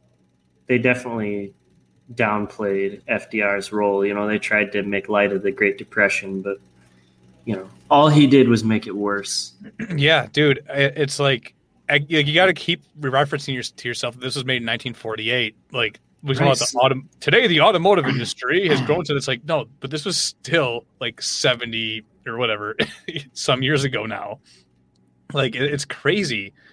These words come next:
Speaker 2: Like, it, it, this is, like, the infancy of where all this was going, how crazy, well before the internet, well before, I mean, all this crazy technology we have. He's like, "Look how rich we all are.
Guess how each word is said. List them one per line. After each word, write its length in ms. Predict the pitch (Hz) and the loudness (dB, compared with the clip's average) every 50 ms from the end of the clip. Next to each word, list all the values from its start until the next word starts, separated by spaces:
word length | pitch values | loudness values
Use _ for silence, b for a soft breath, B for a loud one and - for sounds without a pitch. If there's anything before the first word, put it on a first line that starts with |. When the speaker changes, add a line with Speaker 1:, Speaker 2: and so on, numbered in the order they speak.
| b b - | b b -2
Speaker 2:
Like, 200 | 143 131 131 - | 0 0 0 0
it, 380 | 127 131 135 147 139 143 147 156 | -4 -2 2 4 4 4 2 0
it, 100 | 143 143 | -4 -4
this 160 | 156 147 - | -2 -2 -2
is, 100 | 170 151 | 2 4
like, 260 | 156 139 135 139 b b b b b _ | 4 4 4 2 b b b b b _
the 160 | 135 127 - - | -6 -6 -4 -2
infancy 640 | 147 147 175 143 - 151 135 123 - - 123 117 113 | -2 -2 -2 -2 -2 -2 -2 -2 -2 -4 -2 -2 -2
of 100 | 107 117 | 0 0
where 140 | 123 120 117 | -2 0 0
all 140 | 120 120 | 0 0
this 160 | 120 113 - 120 | 0 -2 -4 -6
was 120 | 110 101 | -8 -4
going, 340 | 101 123 131 131 123 117 98 | 0 0 2 2 2 0 -2
how 220 | 104 117 117 113 | 0 -2 -2 -2
crazy, 640 | - - - - - 123 127 131 131 123 127 123 123 B B B B B B - | -2 -8 -12 -8 -4 -2 0 0 0 0 -2 -4 -6 B B B B B B -8
well 360 | 127 139 156 185 190 190 185 | 0 4 6 6 8 6 6
before 340 | 165 156 143 - 151 143 135 | 6 4 2 4 4 2 2
the 160 | 127 113 110 | 2 0 -2
internet, 400 | 110 110 110 110 110 110 110 - b b b b b _ | -2 -2 -2 -2 -2 -2 -4 -6 b b b b b _
well 220 | 127 135 147 156 | 2 4 4 4
before, 400 | 156 156 143 - 147 139 127 123 - _ - | 4 0 0 0 2 2 0 0 -4 _ -10
I 60 | 131 | -8
mean, 140 | 127 123 127 _ | -8 -8 -8 _
all 180 | - 131 135 139 | 0 0 2 2
this 140 | 139 139 139 | 2 -2 -4
crazy 300 | - - 135 127 127 120 | -2 -2 -2 0 -2 -4
technology 460 | - 139 139 123 120 120 120 117 117 | -8 -6 -4 -2 -2 0 -2 -2 -4
we 160 | 110 110 110 110 | -6 -6 -2 0
have. 380 | 123 120 113 107 104 104 - b b b b b | 2 2 2 2 0 -2 -6 b b b b b
He's 160 | - 123 120 | -2 0 0
like, 160 | 117 - - | 0 0 -2
"Look 120 | 123 127 | -4 -2
how 140 | - 147 135 | 0 0 0
rich 300 | 120 110 117 120 - - | 0 0 -2 -4 -4 -4
we 140 | 120 113 107 | -4 -4 -2
all 160 | 101 98 101 | -2 -2 -4
are. 280 | 98 98 98 101 95 | -4 -6 -8 -10 -14